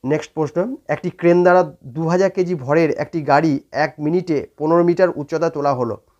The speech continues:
ক্রেনের ক্ষমতা কত? এরপর পাঁচের, চল্লিশ কেজি ভরের একটি বালক দশ কেজি ভরের একটি বস্তু নিয়ে এক মিনিটে দশ মিটার উঁচু ছাদে উঠল, বালকটির ক্ষমতা কত?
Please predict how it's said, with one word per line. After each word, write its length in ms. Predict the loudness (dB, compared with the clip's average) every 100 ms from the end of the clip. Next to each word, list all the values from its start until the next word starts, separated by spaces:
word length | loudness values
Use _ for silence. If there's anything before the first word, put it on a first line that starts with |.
| _
ক্রেনের 320 | 0 4 4
ক্ষমতা 340 | 2 -4 -2 -2
কত? 300 | -2 -6 -10 _ _ _ _ _ _ _ _ _ _ _ _ _ _ _ _ _ _ _ _ _ _ _ _ _ _ _ _ _ _ _
এরপর 200 | -2 0
পাঁচের, 380 | 0 -2 0 0 -2 _
চল্লিশ 320 | 2 2 2
কেজি 180 | -4 -4
ভরের 280 | 0 2 2
একটি 180 | 0 -2
বালক 360 | 2 4 4
দশ 220 | 2 -4 -4
কেজি 180 | -6
ভরের 240 | -2 0 -2
একটি 160 | -2
বস্তু 320 | -6 -6 -6 -4
নিয়ে 240 | -2 -2 -4 _ _ _
এক 180 | 0 0 2
মিনিটে 280 | 2 4 2
দশ 280 | 2 0
মিটার 200 | 0 -2
উঁচু 240 | -2 -2 -10
ছাদে 280 | -8 -2 0
উঠল, 320 | 0 -2 -2
বালকটির 360 | 2 0 -2
ক্ষমতা 340 | -8 -4 -2 -2
কত? 320 | -4 -8 -14